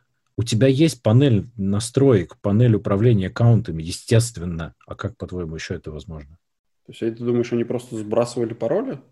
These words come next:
Speaker 1: В том числе.
Speaker 2: Нет, ну просто и, и, и я себе сильно... Как бы, я слабо представляю себе вопрос, э, что, например, ко мне там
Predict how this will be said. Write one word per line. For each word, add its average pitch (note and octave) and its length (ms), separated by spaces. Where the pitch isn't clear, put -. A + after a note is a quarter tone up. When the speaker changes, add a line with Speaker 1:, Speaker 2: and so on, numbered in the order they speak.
Speaker 1:
В A2 160
том F#2+ 200
числе. A2+ 340
Speaker 2:
Нет, C3 200
ну B2 100
просто C3+ 280
и, B2 100
и, G2+ 600
и - 160
я C#3+ 260
себе C#3 240
сильно... D#3 600
Как A#2+ 200
бы, C3+ 80
я D3 120
слабо F3 300
представляю C#3 600
себе A#2+ 320
вопрос, C3 680
э, A#2 540
что, - 140
например, B2+ 420
ко A#2 100
мне A#2+ 180
там G2 320